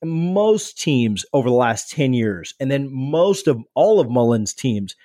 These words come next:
have been much, much more balanced than what it is. So I guess my point is, if any quarterback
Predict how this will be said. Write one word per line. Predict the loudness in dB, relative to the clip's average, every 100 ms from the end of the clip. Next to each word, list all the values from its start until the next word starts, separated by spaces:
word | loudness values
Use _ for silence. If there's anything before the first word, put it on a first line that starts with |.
| _ _ -4
have | -2 0
been | -2 -4
much, | -2 -2 -2 -4
much | -6 -4
more | -8 -8 -14 -4
balanced | 0 0 0 -4 -8 -14 -18 -12
than | -6 -6 -6 -10 _ _ -8
what | -6 -4
it | -6
is. | -10 -16 _ _
So | 0 2 4 0 -2
I | -2
guess | 0
my | 0
point | -2 -2 0 2
is, | 0 -2 -10 _ _ _ _ _ _
if | 2 2 2 -2 -18 _ _ _ _ _ _ _ _ _
any | -4 0 -2
quarterback | -2 -2 0 2 2 0 0 -6